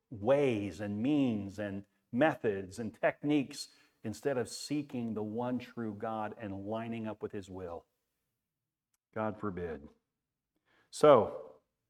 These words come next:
that's the end of chapter seventeen, and we will certainly continue in chapter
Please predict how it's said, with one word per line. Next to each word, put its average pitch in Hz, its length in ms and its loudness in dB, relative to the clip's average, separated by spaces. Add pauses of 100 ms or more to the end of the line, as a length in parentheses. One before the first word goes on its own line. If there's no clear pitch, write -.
(400)
that's 131 260 0
the 120 160 2
end 131 140 4
of 90 100 4
chapter 139 360 2
seventeen, 143 720 6 (720)
and 117 300 4
we 127 140 4
will 113 160 6
certainly 131 600 8 (280)
continue 135 460 2
in 113 100 0
chapter 139 560 2